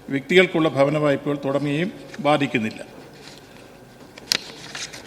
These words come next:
തുടർന്നും മേൽപ്പറഞ്ഞ വായ്പകൾ അനുസ്യൂതം നൽകുന്നതിൽ യാതൊരു തടസ്സവും സൃഷ്ടിക്കുന്നില്ല. ചെറുകിട സംരംഭ വായ്പ നിലവിൽ നൽകി വരുന്ന വായ്പ തേവതനുസരിച്ച് വായ്പ നൽകുന്നതിന് കാര്യമായ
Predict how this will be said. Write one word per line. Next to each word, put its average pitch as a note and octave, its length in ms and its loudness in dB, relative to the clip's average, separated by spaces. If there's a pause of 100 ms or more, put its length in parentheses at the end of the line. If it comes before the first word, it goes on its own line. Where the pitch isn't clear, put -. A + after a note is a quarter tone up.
(1300)
തുടർന്നും F#3 380 4
മേൽപ്പറഞ്ഞ F3 440 6
വായ്പകൾ D#3+ 380 4 (160)
അനുസ്യൂതം D#3+ 480 0
നൽകുന്നതിൽ D3+ 360 0
യാതൊരു D3 300 0
തടസ്സവും D3+ 380 0 (240)
സൃഷ്ടിക്കുന്നില്ല. C3+ 560 0 (640)
ചെറുകിട F3+ 300 6 (120)
സംരംഭ E3+ 400 2
വായ്പ D#3 240 4 (340)
നിലവിൽ D#3 340 2
നൽകി D#3 240 0
വരുന്ന D#3 280 0
വായ്പ C#3+ 280 0 (140)
തേവതനുസരിച്ച് D3 720 -2 (540)
വായ്പ E3 220 4 (120)
നൽകുന്നതിന് D3+ 440 0
കാര്യമായ D3+ 340 2